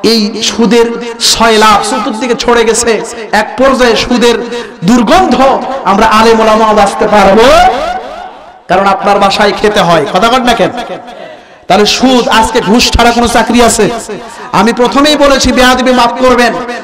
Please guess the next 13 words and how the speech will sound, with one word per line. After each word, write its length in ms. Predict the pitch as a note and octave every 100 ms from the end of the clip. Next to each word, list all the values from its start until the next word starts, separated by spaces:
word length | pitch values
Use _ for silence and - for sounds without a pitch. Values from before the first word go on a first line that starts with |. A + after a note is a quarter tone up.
| -
সেটা 300 | A#3 A3+ B3+
হচ্ছে 280 | A3+ A3 A#3
কয়েকটা 440 | A#3 C#4+ D#4+ - A#3
গুটি 260 | A3 C4+
কয়েক 320 | C#4+ C4+ B3+ F#3
বড় 200 | B3 A#3+
বড় 160 | A#3+ G#3+ - - -
ষড়যন্ত্র 580 | - A#3 B3 B3+ B3+ A#3+
চক্রান্তের 560 | B3+ B3 A#3 A3+ G#3+ A#3
কথা 280 | A3+ A3
আমি 200 | A3 A3
বলবো 380 | F#3+ A3 A3 G#3+
বলেই 460 | G#3 C4 F4+ E4+